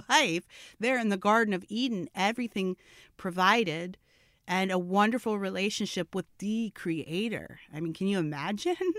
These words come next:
<laughs> being able to walk in the garden with God? I just, it's almost too much to, to bear,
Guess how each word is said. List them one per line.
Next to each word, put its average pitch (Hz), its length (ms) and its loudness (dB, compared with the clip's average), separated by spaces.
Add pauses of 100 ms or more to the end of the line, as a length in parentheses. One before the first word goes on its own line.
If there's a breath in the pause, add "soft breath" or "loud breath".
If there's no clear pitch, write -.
(160)
<laughs> - 440 -20
being 220 180 -4
able 214 180 -4
to 196 120 -2
walk 170 480 0
in 196 120 2
the 170 80 0
garden 208 400 -2
with 170 180 -6
God? 220 380 -2
I 175 120 -4
just, 160 360 -6 (180)
it's - 220 -10
almost 208 380 0
too 190 100 -2
much 165 300 -2
to, 151 240 -6 (220)
to 165 120 -6
bear, 156 480 0